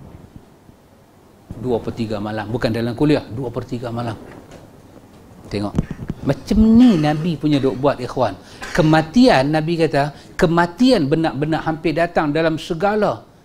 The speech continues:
dengan segala yang mengiringinya. Kematian benak-benak hampir datang dengan segalanya iring dengan dia. Kita akan mati, mati mai kat kita dengan benda yang dia iring. Sebab-sebab pada mati nanti kena kat kita. Kita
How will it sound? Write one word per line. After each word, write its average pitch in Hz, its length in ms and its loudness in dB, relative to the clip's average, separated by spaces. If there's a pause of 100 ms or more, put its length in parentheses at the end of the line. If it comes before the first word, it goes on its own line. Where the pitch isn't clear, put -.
dengan 180 320 0
segala 214 480 2
yang 175 220 -2
mengiringinya. 196 920 -2 (340)
Kematian 160 560 0
benak-benak 160 560 -2
hampir 185 560 0 (240)
datang 190 560 -2
dengan 160 160 0
segalanya 175 720 0
iring 202 320 0
dengan 147 240 0
dia. 113 140 -4 (260)
Kita 220 400 -2
akan 190 160 2
mati, 208 480 -2 (160)
mati 202 320 0
mai 226 240 0
kat 190 160 -2
kita 202 320 0 (160)
dengan 180 320 -2
benda 220 320 2
yang 190 160 -2
dia 196 160 0
iring. 208 480 -2
Sebab-sebab 254 800 -2
pada 220 160 -2
mati 233 400 -2
nanti 208 160 -6
kena 254 320 -2
kat 180 160 -6
kita. 180 160 -8 (1200)
Kita - 180 -8